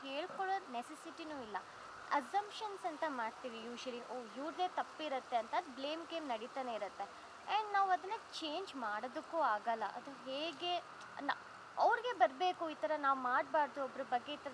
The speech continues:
ಕೆಟ್ಟದಾಗಿ ಮಾತಾಡ್ಬಾರ್ದು. ಅದು ಹ್ಯುಮ್ಯಾನಿಟಿ ಅನ್ನೋದು ಎಲ್ರಿಗೂ ಇರಲ್ಲ ಅಂತ ನನಗನ್ಸುತ್ತೆ. And ಇದನ್ನ ಓವರ್‌ಕಮ್, ಕಮ್ ಏನ್ ಮಾಡ್ಬೇ-, ಹೇಗ್ ಮಾ-, ನಾನ್ ಮಾಡ್ತೀನಿ ಅಂದ್ರೆ, ನಾನ್ ನನ್ ವರ್ಕ್ ಮೇಲೆ ಕಾನ್ಸಂಟ್ರೇಟ್ ಮಾಡ್ತೀನಿ. ಇವಾಗ ಬೇರೆಯವ್ರು ನನ್ ಬಗ್ಗೆ ಏನ್ ಅನ್ಕೊಳ್-, ಅನ್ಕೊಳ್ತಾರೆ, ಅದು ನನ್ಗೆ ಸಂಬಂಧನೇ, ಅದು ನನ್ ಪ್ರಾಬ್ಲಮ್ ಅಲ್ಲ,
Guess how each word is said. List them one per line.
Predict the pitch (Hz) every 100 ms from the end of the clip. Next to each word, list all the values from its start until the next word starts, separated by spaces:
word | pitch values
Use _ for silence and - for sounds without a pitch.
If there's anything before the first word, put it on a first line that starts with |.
| -
ಕೆಟ್ಟದಾಗಿ | - - 349 330 320
ಮಾತಾಡ್ಬಾರ್ದು. | 277 254 269 269 233 247 233 254 247 - - - - -
ಅದು | 359 466 - - - -
ಹ್ಯುಮ್ಯಾನಿಟಿ | 370 392 440 453 427 427
ಅನ್ನೋದು | 403 370 349 392 427
ಎಲ್ರಿಗೂ | 285 277 320 370
ಇರಲ್ಲ | 359 254 262 269
ಅಂತ | 220 220 330
ನನಗನ್ಸುತ್ತೆ. | 285 233 247 233 208 202 - 269 - - - - - 440
And | 427
ಇದನ್ನ | 427 440
ಓವರ್‌ಕಮ್, | 440 285 302 415 494 - 415 403 - - - -
ಕಮ್ | 339 370 349
ಏನ್ | 349
ಮಾಡ್ಬೇ-, | 349 330 320 311
ಹೇಗ್ | 247 302 349
ಮಾ-, | 349 277 -
ನಾನ್ | 262 302 370
ಮಾಡ್ತೀನಿ | 339 269 262 277
ಅಂದ್ರೆ, | 269 302 311
ನಾನ್ | 285 302
ನನ್ | 294 294 -
ವರ್ಕ್ | 262 277 311
ಮೇಲೆ | 285
ಕಾನ್ಸಂಟ್ರೇಟ್ | - 269 247 - 247 233 220
ಮಾಡ್ತೀನಿ. | 233 214 240 277
ಇವಾಗ | 339 370
ಬೇರೆಯವ್ರು | 269 269 277 381 415
ನನ್ | 349 311 294
ಬಗ್ಗೆ | 330 339
ಏನ್ | 311 311
ಅನ್ಕೊಳ್-, | 311 294 - 302 -
ಅನ್ಕೊಳ್ತಾರೆ, | 285 302 320 311 359
ಅದು | 392
ನನ್ಗೆ | 415 403
ಸಂಬಂಧನೇ, | 330 269 302 349 370
ಅದು | 302
ನನ್ | 269 370
ಪ್ರಾಬ್ಲಮ್ | 381 359 277 240 214
ಅಲ್ಲ, | 196